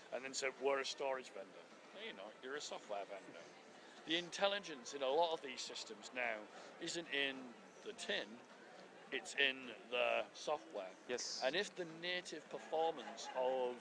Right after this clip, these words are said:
Speaker 1: the virtual client is as good as the native performance of a dedicated physical device, then why do we want a physical device anymore? Yeah.
Speaker 2: Oh, I'm with you on that.
Speaker 1: You know, um, ripping out controllers from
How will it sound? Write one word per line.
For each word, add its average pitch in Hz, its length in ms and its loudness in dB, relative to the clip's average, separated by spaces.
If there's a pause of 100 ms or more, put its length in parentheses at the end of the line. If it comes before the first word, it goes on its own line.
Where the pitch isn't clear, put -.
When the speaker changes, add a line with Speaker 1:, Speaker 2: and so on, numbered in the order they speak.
(600)
Speaker 1:
the 123 80 -2
virtual 135 520 2 (120)
client 101 580 -2 (400)
is 131 120 -4
as 123 200 6
good 170 220 2
as 117 380 2
the 117 100 -6
native 127 400 0
performance 120 520 -2
of 120 100 2
a 110 40 -4
dedicated 120 500 -2 (100)
physical 117 380 -6
device, 117 600 -4 (500)
then 113 120 -10
why 139 160 4
do 135 100 -4
we 131 140 -6
want 127 140 -2
a 117 40 -8
physical 120 380 -10
device 117 380 -4
anymore? 90 360 -10 (720)
Yeah. 120 140 0 (320)
Speaker 2:
Oh, 127 120 10
I'm 113 160 8
with 117 240 0
you 123 60 4
on 120 160 4
that. 98 180 0 (160)
Speaker 1:
You 135 60 -2
know, 123 220 4
um, 127 240 8 (480)
ripping 156 320 6
out 147 180 6
controllers 151 600 6
from 123 360 4